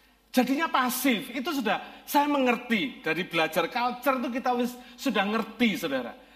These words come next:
Tapi mosok kita ini tinggal di Australia masih hidup seperti di Indonesia?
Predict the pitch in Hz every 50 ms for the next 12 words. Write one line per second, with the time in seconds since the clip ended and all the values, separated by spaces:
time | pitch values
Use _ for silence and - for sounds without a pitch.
0 | - - _ - 302 294 240 339 320 311 302 302 294 330 277 208 - - - -
1 | - - - _ _ _ - 294 240 302 285 311 311 - 285 233 208 185 202 -
2 | 202 180 165 - - - 151 247 254 285 294 285 254 240 240 240 233 269 240 214
3 | - - - 247 247 - - - 240 - 233 - 240 226 214 190 170 180 175 170
4 | 170 165 - - 151 127